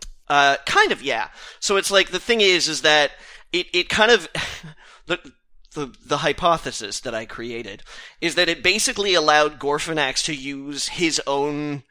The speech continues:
like, omnipresence, his own timelessness, his own existence as something beyond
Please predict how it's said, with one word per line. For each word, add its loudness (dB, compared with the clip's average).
like, -2
omnipresence, -2
his -6
own -6
timelessness, -4
his -6
own -6
existence -6
as -2
something -4
beyond -6